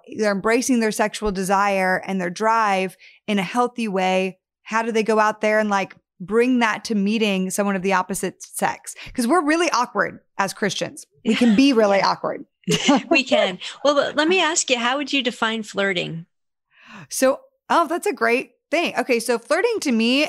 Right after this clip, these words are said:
Speaker 1: is, it's not like this pickup line, you know, it's not like, um, "Oh, uh, <laughs> you must have fallen out of the sky because blah, blah, blah." I don't even have a pickup line because I do not do them.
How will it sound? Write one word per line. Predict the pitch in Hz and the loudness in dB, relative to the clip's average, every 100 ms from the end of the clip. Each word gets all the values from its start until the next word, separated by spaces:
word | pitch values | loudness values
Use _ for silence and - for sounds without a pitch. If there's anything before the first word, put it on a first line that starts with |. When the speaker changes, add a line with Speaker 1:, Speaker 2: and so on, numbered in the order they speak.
| - | 0
Speaker 1:
is, | 233 226 - - | 2 2 -2 -2
it's | 233 220 | -2 0
not | 240 311 311 | 0 0 0
like | 247 | -2
this | 208 - | -4 0
pickup | - 233 208 - | 0 2 0 0
line, | 175 143 - - | -2 -2 -8 -4
you | 226 | 0
know, | 233 233 | 0 0
it's | 233 | 0
not | 254 254 | -2 0
like, | 240 214 202 - - - 220 - | 0 0 -4 -14 -20 -20 -10 -2
um, | 226 214 208 190 175 _ - _ - - | 0 0 0 -4 -6 _ -20 _ -8 0
"Oh, | 254 240 - | 2 2 0
uh, | 220 220 208 202 | 0 2 2 0
<laughs> | 220 | 2
you | 233 262 | 4 4
must | 262 269 | 4 2
have | 262 - | 0 2
fallen | 226 226 | 2 2
out | 214 208 | 0 0
of | 190 | -2
the | |
sky | 190 - 220 208 202 196 202 202 | -2 0 2 2 2 0 -2 -6
because | 202 214 196 196 180 - - _ - | -4 0 0 0 -2 -8 -12 _ -14
blah, | 196 175 - 214 | -12 -6 -2 0
blah, | 208 | 0
blah." | 185 170 202 | 0 0 2
I | |
don't | 294 359 | 2 2
even | 320 254 | 0 0
have | 226 240 | 0 0
a | 202 | -2
pickup | 233 233 196 | -2 -2 -2
line | 175 156 | -2 -4
because | 185 233 233 | 0 0 0
I | 262 269 | -2 -2
do | 196 269 | -2 0
not | 269 247 240 185 | 4 4 4 4
do | 240 | 4
them. | 190 175 | 6 4